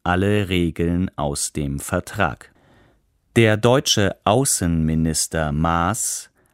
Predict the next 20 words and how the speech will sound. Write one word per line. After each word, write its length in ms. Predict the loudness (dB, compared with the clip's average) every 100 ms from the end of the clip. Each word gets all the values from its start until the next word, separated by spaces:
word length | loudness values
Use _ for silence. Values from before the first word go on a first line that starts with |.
| _
hat 320 | -2 -2 -2
mit 300 | -2 -2 0
wichtigen 720 | 0 0 -4 -4 0 0 0 -4
Politikern 1000 | -2 0 0 -2 -4 -4 0 2 2 -2 -2
im 280 | 0 0 0
Iran 720 | 0 0 0 -2 -2 -2 -2
gesprochen. 800 | -4 -4 -8 -2 -2 -2 -10 -12 _ _ _ _ _ _
Er 300 | 0 2 2
hat 200 | 0 -2
ihnen 400 | 0 2 2 0
gesagt, 680 | -2 -2 0 0 -2 -4 -20 _ _ _ _ _ _ _ _ -2
die 160 | 2 4
Länder 560 | 4 4 4 2 0
Deutschland, 1000 | -2 -2 0 -2 -4 -2 -2 -4 -6 -16 _ _ _
Großbritannien 1500 | -4 0 0 -2 -6 -6 -4 0 2 2 2 2 0 -2 -4 -12 _ _ _
und 280 | -2 0 -2
Frankreich 1040 | -6 0 0 0 -2 0 0 -2 -6 -20 _ _ _
finden 680 | -6 0 2 2 2 2 2
den 280 | 0 0 -2
Vertrag 880 | -6 -6 -4 -2 -2 -4 -8 -20